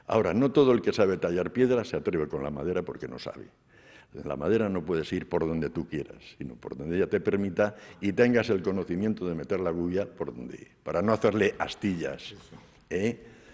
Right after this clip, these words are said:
Speaker 2: Bueno, pues, eh, seguimos, en, estamos en la primera sala, vamos a pasar a, a la segunda ya, en la que ya vemos otro,
Speaker 1: Vemos los
Speaker 2: otro meta-, otro
Speaker 1: los metales.
Speaker 2: exactamente, los
Speaker 1: El
Speaker 2: metales.
Speaker 1: bronce, sobre todo,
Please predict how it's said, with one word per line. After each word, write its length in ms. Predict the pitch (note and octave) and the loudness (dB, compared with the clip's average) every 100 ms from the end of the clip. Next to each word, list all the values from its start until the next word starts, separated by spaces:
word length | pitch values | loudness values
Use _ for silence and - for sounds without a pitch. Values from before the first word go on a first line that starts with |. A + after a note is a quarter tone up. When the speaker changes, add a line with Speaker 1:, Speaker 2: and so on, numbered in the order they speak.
| - - _ _ _ - F#2 | -20 -20 _ _ _ -18 -14
Speaker 2:
Bueno, 160 | - - - - - - - - - - | -14 -18 -20 -20 -20 -20 -20 -20 -20 -12
pues, 320 | B2 A2 - - | -6 -6 -6 0
eh, 640 | A2 A2+ A2 G#2+ G#2 G2+ | 4 8 8 6 2 0
seguimos, 560 | F#2+ A2+ G#2 B2 D#3 E3+ | 0 0 4 6 6 4
en, 400 | A2 G#2+ G2+ G2+ | 2 0 0 -2
estamos 480 | A2 G#2 A#2+ A#2+ A#2 | -2 -2 2 2 4
en 100 | A2 | 2
la 140 | A2 | 2
primera 320 | G#2+ G#2+ G#2 | 2 0 0
sala, 240 | G2 C3 D3+ | 0 2 4
vamos 260 | B2 A#2 A2+ | 4 4 4
a 60 | |
pasar 300 | G#2+ A2+ A2+ | 0 0 0
a, 460 | G#2+ A2 A2 G#2+ G2+ | 0 -2 -4 -4 -2
a 20 | |
la 140 | G2+ | -4
segunda 440 | G2 G#2 C3+ D#3+ E3 | -4 0 2 2 2
ya, 200 | C#3+ G#3 - - - | 2 0 -4 -20 -6
en 140 | A#2+ A#2 | 0 2
la 100 | A2 | 4
que 140 | A2 | 4
ya 320 | A#2+ C#3 D3 | 8 8 8
vemos 340 | C#3 B2+ C#3 B2+ | 4 4 4 4
otro, 320 | B2+ - A#2+ A#2 A#2 A2+ | 2 4 4 4 4 2
Speaker 1:
Vemos 40 | - - | -2 -4
los 80 | - | 2
Speaker 2:
otro 220 | C3 C#3+ | 6 8
meta-, 380 | B2 - G#2+ A2+ | 8 8 8 8
otro 560 | B2 B2 A#2+ A#2 A2+ A#2 | 6 8 10 10 8 4
Speaker 1:
los 100 | F#2+ | -4
metales. 300 | F2+ - F#2+ - | -8 -8 -8 -4
Speaker 2:
exactamente, 640 | B2+ G2 G#2+ - F2+ E2+ | -2 4 2 2 -2 2
los 80 | G2 | 2
Speaker 1:
El 40 | F#2 | 2
Speaker 2:
metales. 260 | F#2 G2+ - - | 2 0 -2 0
Speaker 1:
bronce, 220 | C#3 C#3+ C#3 - | 2 0 -4 -8
sobre 220 | D2+ D2+ | -6 -4
todo, 360 | G#2 A2 B2 | 0 2 0